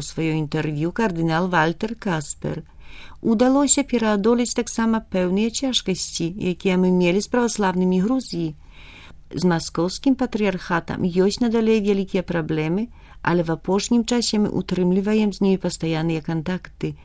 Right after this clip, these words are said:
Важным здарэннем будзе візіт папы Бенедыкта шаснаццатага ў месяцы лістападзе ў Канстантынаполь. Гэты візіт будзе выяўленнем прызнання для праваслаўных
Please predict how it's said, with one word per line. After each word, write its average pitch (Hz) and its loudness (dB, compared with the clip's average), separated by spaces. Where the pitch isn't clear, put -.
Важным 170 0
здарэннем 185 2
будзе 180 0
візіт 175 -2
папы 180 0
Бенедыкта 185 0
шаснаццатага 185 -4
ў 175 -4
месяцы 190 2
лістападзе 185 0
ў 190 -12
Канстантынаполь. 196 0
Гэты 175 2
візіт 214 0
будзе 196 2
выяўленнем 185 2
прызнання 180 0
для 170 0
праваслаўных 170 0